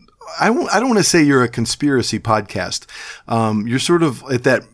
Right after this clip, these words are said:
intersection where conspiracy meets politics, and, uh, a lot of your shows kind of hover around that intersection. How would you describe your show and what it's about?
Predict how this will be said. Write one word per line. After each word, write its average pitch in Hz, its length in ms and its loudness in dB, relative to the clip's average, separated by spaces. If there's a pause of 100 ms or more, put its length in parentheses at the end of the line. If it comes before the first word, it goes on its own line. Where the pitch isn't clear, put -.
(120)
intersection 131 720 0
where 117 160 4
conspiracy 117 760 0
meets 110 280 0
politics, 120 760 -2
and, 104 200 -2 (320)
uh, 110 180 0
a 117 60 0
lot 120 240 4
of 139 140 -2
your 135 100 0
shows 123 480 4
kind 113 240 0
of 98 380 -4 (140)
hover 113 440 2
around 107 280 2
that 107 280 -2 (260)
intersection. 123 460 0
How 143 140 2
would 311 160 4
you 156 100 -2
describe 113 480 2
your 95 100 -4
show 95 440 -4
and 101 160 -6
what 104 140 -2
it's - 200 -10
about? 98 560 -6